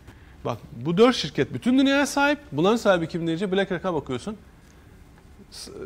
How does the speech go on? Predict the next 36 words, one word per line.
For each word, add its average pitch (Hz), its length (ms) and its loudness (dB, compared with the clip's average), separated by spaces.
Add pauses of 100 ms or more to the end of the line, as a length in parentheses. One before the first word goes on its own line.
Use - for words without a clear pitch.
(120)
e, 147 180 2
şey 190 240 6
görüyorsun, 117 440 -2 (200)
Vanguard'ı 127 480 0
görüyorsun. 104 360 -10 (200)
Vanguard'a 156 420 -2
bakıyorsun, 127 380 -6
BlackRock 143 320 0
onun 135 180 -2
sahibi 117 340 0
görüyorsun. 113 340 -6
Ya, 135 260 -2
o 226 180 10
onun 233 80 8
sahibi, 208 360 6
o 269 40 6
onun 254 200 8
sahibi. 151 360 4 (840)
Ya 127 100 -2
maskelemeye 131 760 -4
bakar 160 260 0
mısın? 175 280 -6 (2000)
Ya 143 180 -2
bütün 247 260 4
dünyanın 220 400 6
sahibi 196 460 4
ya 214 260 6
resmen 214 420 2
bunlar 185 240 2
şey, 190 240 -2
hissedar 180 580 -2
yapılarından 214 580 0
görüyorsun. 165 400 -2
Ya 196 180 -4
bak 175 160 -6
bu 160 120 -10